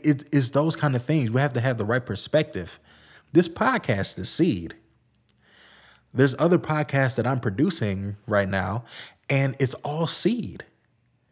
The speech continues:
Because he gives seed to the sower, bread to the eater, right? And so if, if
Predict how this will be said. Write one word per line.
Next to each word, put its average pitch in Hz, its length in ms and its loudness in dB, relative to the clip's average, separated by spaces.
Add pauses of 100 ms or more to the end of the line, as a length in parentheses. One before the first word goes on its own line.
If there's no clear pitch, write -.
(640)
Because 123 300 2
he 139 80 0
gives 131 260 0
seed 123 240 0
to 180 100 4
the 208 80 0
sower, 120 500 0 (260)
bread 104 260 0
to 160 100 2
the 170 140 -4
eater, - 300 -4 (120)
right? 233 260 -4 (720)
And 139 140 4
so 139 640 2 (340)
if, 143 400 4
if 127 200 2